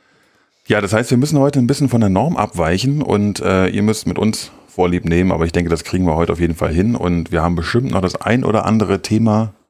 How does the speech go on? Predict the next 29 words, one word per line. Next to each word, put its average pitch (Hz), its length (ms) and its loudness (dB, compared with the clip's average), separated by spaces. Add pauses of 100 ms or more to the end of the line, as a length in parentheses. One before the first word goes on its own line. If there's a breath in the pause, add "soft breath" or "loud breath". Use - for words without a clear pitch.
(160)
äh, 92 300 -2 (1160)
was - 400 -6
sonst 92 340 -4
vielleicht 95 340 -2
nicht 135 340 -2 (300)
angegangen 87 420 0
werden 82 300 0
würde. 95 340 0 (360 soft breath)
Angegangen 107 380 -6
werden 101 240 -4
würde, 104 220 -6
ich - 100 -14
weiß 95 140 -6
nicht, 87 100 -12
ob 82 60 -12
man 87 80 -8
das 82 80 -10
so 87 80 -8
sagt, 90 300 -6
aber 101 140 2
auf 95 180 -8
jeden 120 140 2
Fall 117 120 0
haben 110 100 0
wir 107 80 2
ein 90 60 -2
paar 113 180 -2
Themen 113 280 0
heute, 107 260 0